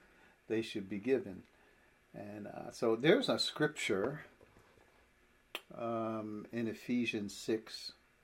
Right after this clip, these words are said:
and I've read this one before, just, and it just says this, um, yeah, verse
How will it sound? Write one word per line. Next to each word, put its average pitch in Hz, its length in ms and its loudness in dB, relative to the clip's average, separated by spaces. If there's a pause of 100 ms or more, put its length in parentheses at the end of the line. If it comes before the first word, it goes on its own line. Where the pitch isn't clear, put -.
(1040)
and 95 280 -10
I've 95 180 -10 (220)
read 101 240 -2
this - 180 -8
one 95 100 -6
before, 90 540 -8
just, - 300 -10 (1160)
and 113 120 -2
it 110 80 -6
just 131 260 -2
says 113 360 4
this, 101 440 0 (140)
um, 104 680 -8 (1600)
yeah, 107 260 -2
verse 110 320 2